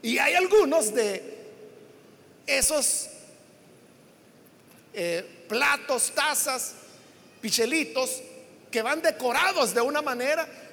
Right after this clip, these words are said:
que son carísimos, hermano. Ha-, hay marcas famosas, carísimas, pero por dentro es barro. Pero de ese mismo barro, del cual el alfarero hizo una tacita que le cuesta veinte dólares, por decir algo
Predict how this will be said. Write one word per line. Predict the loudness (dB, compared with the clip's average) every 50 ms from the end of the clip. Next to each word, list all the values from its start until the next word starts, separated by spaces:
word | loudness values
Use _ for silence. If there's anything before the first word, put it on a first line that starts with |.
| -8 -4
que | -2
son | -2 -2 -2 -4 -6 -6 -4
carísimos, | -2 -2 0 0 0 0 0 0 -2 -4 -6 -8 -8
hermano. | -10 -12 -14 -14 -16 -18 -20 -16 -10
Ha-, | -10 -8 -4
hay | -4 -4 -4
marcas | -2 -2 -2 -2 -2 -4 -6 -6 -4
famosas, | -4 -4 -2 0 0 0 0 -2 -2 -4 -6 -8 -8 -10 -12 -16 -20 -20 -20 -20 -20 -20 -20 -20 -20 -20 -20 -20 -20 -20 -20 -20 -20 -20 -20 -20 -20 -20 -16
carísimas, | -12 -10 -6 -2 0 0 0 0 0 -4 -8 -12 -14 -14 -16 -18 -20 -20 -20 -20 -20 -20 -20 -20 -20 -20 -20 -20 -20 -20 -20 -20 -20 -20 -20 -20 -20 -20 -10
pero | -6 -6 -6 -6 -6
por | -6 -6 -6 -2
dentro | 0 0 2 2 0 -2 -2 -2 -2 -2 -4 -10 -18 -20 -20 -20 -20 -14 -8
es | -8 -4 -2
barro. | 0 0 0 -2 -4 -6 -10 -10 -14 -18 -20 -20 -20 -20 -20 -20 -20 -20 -20 -20 -20 -20 -20 -20 -20 -20 -20 -6 -2
Pero | 0 2 4 4
de | 6 6 8 8 8
ese | 8 6 6 4 4 4
mismo | 4 4 2 4 2 2 2
barro, | 2 2 0 0 0 -2 -4 -4 -10 -8 -4
del | -4 -4 -2
cual | 0 0 0 2
el | 2 0
alfarero | 0 0 0 2 4 4 4 4 4 2 -2 0
hizo | 0 2 2 2 2 2 0 -2 -4 -8 -14 -20 -20 -20 -20 -20 -20 -20 -12 -8
una | -6 -4 -2 -2 -2 -2 0
tacita | 0 2 2 2 2 0 -2 -2 -4 -2
que | -2 -2
le | 0 0 0
cuesta | 0 0 0 0 0 -2 -2
veinte | 0 0 0 0 0 0
dólares, | 0 0 0 -2 -2 -4 -4 -6
por | -6 -8 -8 -8
decir | -8 -10 -10 -10 -10
algo | -12 -14 -14